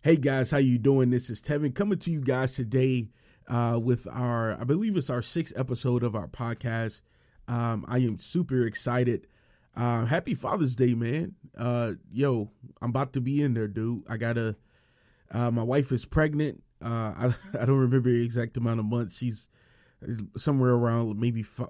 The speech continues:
four or five months, maybe. I can't fully remember, to be honest with you. Uh, but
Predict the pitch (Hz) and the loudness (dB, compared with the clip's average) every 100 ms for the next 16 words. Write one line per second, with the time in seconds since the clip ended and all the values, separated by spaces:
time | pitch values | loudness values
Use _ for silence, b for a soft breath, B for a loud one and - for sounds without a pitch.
0 | - 123 127 120 113 120 117 113 117 110 | -6 0 2 2 -2 -4 -4 -2 -2 -4
1 | - 120 113 - 123 151 120 127 120 113 | -4 -4 -4 -6 -2 -2 0 0 0 0
2 | 120 117 110 98 110 117 107 113 - 104 | -2 -2 -2 -4 -4 -4 -6 -10 -8 -10
3 | b b b b - 120 120 113 98 117 | b b b b -2 0 2 0 0 0
4 | 113 | -2